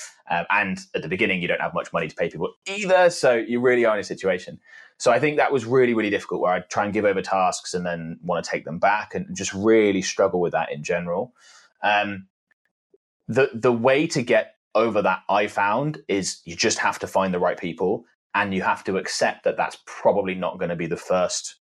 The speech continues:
one, two, maybe three people that you find. It's going to take,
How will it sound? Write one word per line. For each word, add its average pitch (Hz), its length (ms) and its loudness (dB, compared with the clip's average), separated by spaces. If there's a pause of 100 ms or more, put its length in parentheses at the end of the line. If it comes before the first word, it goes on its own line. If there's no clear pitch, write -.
one, 90 440 -2
two, 87 260 -4
maybe 85 180 -4
three 82 300 -6
people 80 260 -8
that 80 120 -8
you - 100 -10
find. 90 520 -6 (300)
It's 90 260 -4
going 92 440 2
to 90 100 -10
take, 87 460 -4